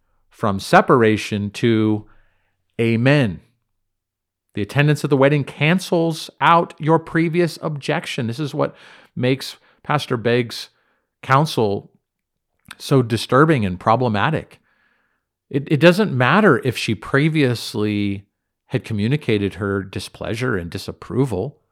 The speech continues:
If she goes to the wedding, that is undone. She repents. It, it, it's not about this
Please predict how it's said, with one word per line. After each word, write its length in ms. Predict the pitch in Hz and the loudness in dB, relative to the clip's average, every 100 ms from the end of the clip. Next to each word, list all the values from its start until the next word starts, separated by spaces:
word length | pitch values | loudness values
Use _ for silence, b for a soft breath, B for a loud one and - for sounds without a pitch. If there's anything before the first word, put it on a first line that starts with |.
| _ _ _ | _ _ _
If 120 | - - | -4 0
she 120 | 156 | 4
goes 340 | 151 170 190 | 6 6 4
to 100 | - | 0
the 100 | 151 | 2
wedding, 480 | 135 170 151 135 - _ - | 4 4 2 -2 -8 _ -2
that 220 | 143 165 | 2 2
is 120 | 156 | 2
undone. 500 | 147 147 131 156 104 | 0 0 0 0 -2
She 200 | - 147 | -4 -4
repents. 840 | 139 135 - 165 180 - - - _ _ _ _ _ _ _ _ _ _ _ 139 | -2 -2 0 -2 -2 -10 -20 -20 _ _ _ _ _ _ _ _ _ _ _ -2
It, 100 | 151 | 0
it, 240 | 165 160 | 0 -2
it's 160 | 147 - | -6 0
not 160 | 160 | 2
about 580 | 180 120 131 123 - _ | 4 4 4 2 -2 _
this 400 | 117 104 - - | -4 -2 -6 -16